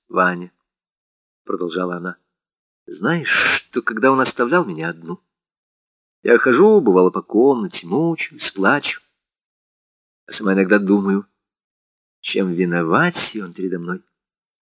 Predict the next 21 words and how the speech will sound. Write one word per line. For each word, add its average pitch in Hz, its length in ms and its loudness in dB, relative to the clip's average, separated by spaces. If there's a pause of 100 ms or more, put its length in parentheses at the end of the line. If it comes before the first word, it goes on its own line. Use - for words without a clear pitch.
тем 107 220 -4
ведь 131 220 -12
лучше, 110 380 -4 (260)
да. 90 260 -4 (720)
Ты - 120 -8
знаешь, 90 500 0
мне 101 140 -6
всегда 92 400 -2
представлялось, 95 640 -4
что - 260 0
он 101 160 -4 (580)
как 110 140 -18
будто - 220 -4
такой 113 260 0
маленький 151 760 0
мальчик. 180 440 -4 (300)
Я 165 200 4
сижу, 165 460 0
а 147 100 0
он 151 200 -2 (100)
положил 165 420 -4